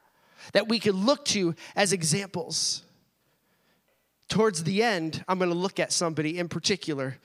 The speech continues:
in Scripture. But you and I have both seen and heard the stories of people's lives who were transformed by Jesus. I believe it's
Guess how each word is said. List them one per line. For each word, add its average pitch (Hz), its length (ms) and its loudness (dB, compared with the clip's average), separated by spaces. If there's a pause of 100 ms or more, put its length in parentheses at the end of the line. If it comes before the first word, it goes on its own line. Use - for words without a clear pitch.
(140)
in 165 100 0
Scripture. 151 640 -2 (2250)
But 202 120 6
you 226 240 2
and 277 80 4
I 247 100 6
have 208 180 2
both 214 180 6
seen 254 400 2
and 233 100 0
heard 233 200 0
the 208 80 0
stories 190 480 2
of 170 120 -8
people's 208 380 -4
lives 180 340 -2
who 185 100 -8
were 160 100 -2
transformed 196 1160 -4 (1600)
by 156 100 -4
Jesus. 139 540 -6 (1040)
I - 60 0
believe 180 360 0
it's - 280 -6